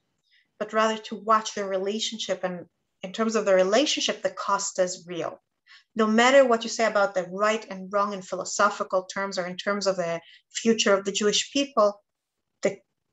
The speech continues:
the family falls apart. The family, um, is, um, broken after this event. And there's something very touching, which we didn't touch upon. Okay, I didn't mean the alliteration, uh,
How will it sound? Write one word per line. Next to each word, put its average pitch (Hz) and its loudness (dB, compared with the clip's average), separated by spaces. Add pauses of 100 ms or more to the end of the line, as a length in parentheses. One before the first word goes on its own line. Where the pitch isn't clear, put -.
(400)
the 202 0
family 269 4
falls 190 -4
apart. - -4 (720)
The 190 -2
family, 233 0
um, 175 -4
is, 180 0
um, 170 -2
broken 202 2 (920)
after 190 0
this 190 -2
event. - -2 (1080)
And 202 -2
there's 208 0
something 277 0
very 196 2
touching, 190 -2 (280)
which 202 -6
we 196 -2
didn't 190 0
touch 254 -2
upon. - -4 (1080)
Okay, 202 -2
I - 2
didn't 190 -2
mean 170 -8
the 165 0
alliteration, - -4
uh, 175 0